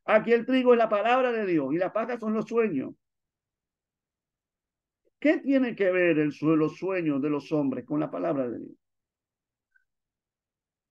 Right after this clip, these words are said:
¿No es mi palabra como fuego, dice Jehová, y como martillo que quebranta la piedra?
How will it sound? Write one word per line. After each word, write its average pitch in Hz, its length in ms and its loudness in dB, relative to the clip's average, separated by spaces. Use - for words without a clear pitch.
¿No 254 180 4
es 285 80 8
mi 277 160 6
palabra 226 720 2
como 175 320 -4
fuego, 180 540 -2
dice 170 360 -4
Jehová, 160 460 0
y 160 100 -4
como 147 240 -2
martillo 160 580 -2
que 156 120 -4
quebranta 165 500 -2
la 170 140 -4
piedra? 190 460 -10